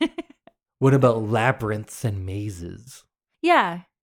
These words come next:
Speaker 1: Did you see any visual representations of maze-like things in this movie?
Speaker 2: Well, I think the prison at the beginning, for sure. Like, I think that that was a maze and, um,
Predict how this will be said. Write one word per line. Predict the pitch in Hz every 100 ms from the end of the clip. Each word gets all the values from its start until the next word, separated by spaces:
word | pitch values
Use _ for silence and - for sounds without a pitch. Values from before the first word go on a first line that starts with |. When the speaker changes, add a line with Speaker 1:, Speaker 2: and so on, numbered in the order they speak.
| _ 165
Speaker 1:
Did | 160
you | 175
see | 175 170 175
any | 175 156 160
visual | 120 123 123 143 135
representations | 123 127 135 120 120 117 120 117 131 123 117 131 -
of | - 107 95
maze-like | 123 110 110 123 110 113 117 -
things | 120 120
in | 120
this | 117
movie? | 131 127 127 131 - - -
Speaker 2:
Well, | 302 320
I | - 302
think | 294 349 349 311 -
the | 208 233 226 196
prison | - 262 202 180
at | 180
the | -
beginning, | 185 175 160 151 160
for | - 185
sure. | - 165 120 - 285 302 - _ _ _
Like, | 185 175
I | 165
think | 165 165 -
that | 180 170
that | 165 156 147 -
was | 175 165 156 151 - - - -
a | 165 156 107
maze | 180 180 175 170 165 165 165 - _
and, | 156 147 156 156 165 - - _ - - _ -
um, | 185 165 165 156 160